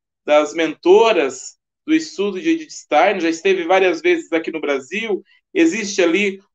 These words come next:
um, um grupo em Aracaju articulado ali com outras faculdades que vão articular muito essa reflexão sobre Edith Stein. Então, jovem, olha, se você de repente não sabe ainda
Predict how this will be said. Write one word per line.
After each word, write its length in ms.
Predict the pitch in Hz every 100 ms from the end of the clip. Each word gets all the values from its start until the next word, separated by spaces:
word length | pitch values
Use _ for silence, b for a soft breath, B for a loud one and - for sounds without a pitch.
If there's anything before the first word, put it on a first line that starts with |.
| _
um, 360 | 165 180 180 185
um 160 | 175 156
grupo 600 | 175 233 247 - 156 165
em 120 | 175
Aracaju 580 | 175 170 160 147 202 208
articulado 840 | 160 - - 156 160 196 190 147
ali 340 | 147 175 196 190
com 140 | 170
outras 340 | 185 180 165
faculdades 760 | - 160 151 - 180 202 196 -
que 120 | 190
vão 180 | 214 240
articular 600 | 220 - 208 208 220 214
muito 600 | 202 240 311 262 - _ _ _ _ _ -
essa 260 | 196 202
reflexão 640 | 208 202 196 196 - 214 214
sobre 320 | - 196 208
Edith 200 | 202 202
Stein. 480 | - 175 147 127 - _ _
Então, 400 | 180 185 247 294
jovem, 440 | 226 185 147 135 190
olha, 240 | 190 156
se 120 | 147
você 280 | 185 196 269
de 100 | 277
repente 400 | 247 240 196 196
não 160 | 226 294
sabe 540 | - 214 233 - -
ainda 440 | 165 208 233 123